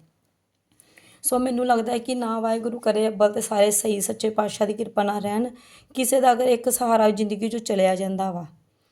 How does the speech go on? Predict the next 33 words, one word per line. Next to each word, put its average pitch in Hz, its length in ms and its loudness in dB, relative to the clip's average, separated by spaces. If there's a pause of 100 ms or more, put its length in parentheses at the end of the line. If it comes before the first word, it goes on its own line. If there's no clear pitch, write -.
(220)
ਤਾਂ 262 140 4
ਮੈਨੂੰ 254 260 2
ਲੱਗਦਾ 240 240 4
ਕਿ 262 200 0
ਔਰਤਾਂ 220 380 6
ਨੂੰ 240 180 -4
ਥੋੜ੍ਹਾ 240 560 4
ਜਾਣਾ 233 480 0 (280)
ਸਟਾਰਟਿੰਗ 220 480 2
ਤੋਂ 233 160 0
ਆਪਣਾ, 220 420 0 (1160)
ਅਮ, 233 460 2
ਇੱਕ 247 240 0
ਮੈਚਿਓਰ 254 520 2
ਚੀਜ਼ 247 340 -2
ਬਣਾ 233 260 2
ਕੇ 208 140 -2
ਰੱਖਣੀ 202 300 0
ਚਾਹੀਦੀ 196 400 -4
ਹੈ। 190 60 -10 (360)
ਮੈਂ 247 100 4
ਕੁਛ 254 220 0
ਪੁਆਇੰਟ 208 380 -2
ਨੋਟ 214 280 0
ਕੀਤੇ 220 320 -2
ਨੇ। 254 220 -2 (460)
ਨੰਬਰ 240 240 2
ਹੈਗਾ 254 220 2
ਕਿ 262 120 0
ਸਟਾਰਟਿੰਗ 220 500 2
ਤੋਂ 240 120 0
ਮਨੀ 220 240 4
ਸੇਵ। 208 320 0